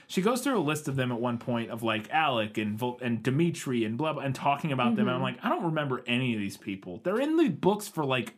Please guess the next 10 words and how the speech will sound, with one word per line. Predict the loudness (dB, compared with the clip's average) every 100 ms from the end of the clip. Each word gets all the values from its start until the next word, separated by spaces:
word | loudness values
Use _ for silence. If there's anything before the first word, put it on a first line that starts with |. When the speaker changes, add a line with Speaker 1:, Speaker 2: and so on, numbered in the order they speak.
| -2
Speaker 1:
a | -2
chapter. | -2 -6 0 0 -2 -6 0
Speaker 2:
Yeah. | 4 4 2 -2 0
Speaker 1:
They're | 2 4
literally, | 2 2 4 4
like, | 4 4
in | 4 4
one | 2 4 4
chapter | 2 0 -2 -2 -6
or | -6 -4 -2